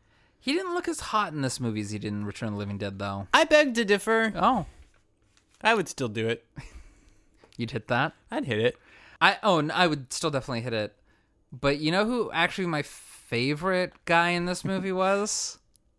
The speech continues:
Speaker 2: Uh, counter sitter slash ripped jeans.
Speaker 1: His name is Court. <laughs>
Speaker 2: Oh, like,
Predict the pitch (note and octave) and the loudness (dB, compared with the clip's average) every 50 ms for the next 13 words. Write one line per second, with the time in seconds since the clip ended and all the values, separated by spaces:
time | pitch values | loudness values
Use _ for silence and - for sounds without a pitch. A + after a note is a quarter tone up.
0 | _ - - A2 A#2 A#2 A2+ A2+ A2 - - B2 A#2 A#2+ B2 C#3 C#3 - - E3+ | _ 2 4 6 6 6 6 4 2 0 2 2 4 6 6 4 2 2 0 0
1 | D#3+ E3+ F3 E3+ D#3 - - C3 B2 A#2+ A#2 A2+ - - C#3+ B2 A#2 A#2 - - | 2 2 2 2 0 0 2 4 6 6 6 4 0 -4 0 0 0 0 -2 -8
2 | - - - B2 B2 C3+ D#3+ G#3 G#3+ - - - - - - - - - - - | -12 -6 -2 0 0 2 2 0 -2 -6 -10 -18 -20 -20 -20 -20 -20 -20 -20 -20
3 | - _ - - - - - - _ _ _ _ - - C#3 C3 E3 F3 D#3 C3+ | -20 _ -20 -20 -20 -20 -20 -20 _ _ _ _ -6 -2 2 4 4 4 4 2
4 | - - - - D#3 C#3+ C#3 E3 G3 - - - - - - - - - - - | 2 0 2 4 6 8 6 6 4 0 -8 -16 -14 -14 -14 -14 -14 -16 -18 -18
5 | - - - - - - - - - - - _ _ _ _ _ _ - - - | -20 -20 -20 -20 -20 -20 -20 -20 -20 -20 -20 _ _ _ _ _ _ -20 -8 0
6 | D#3+ D#3+ E3+ D#3+ D3 D3 C#3+ C3+ | 6 6 8 8 8 8 6 6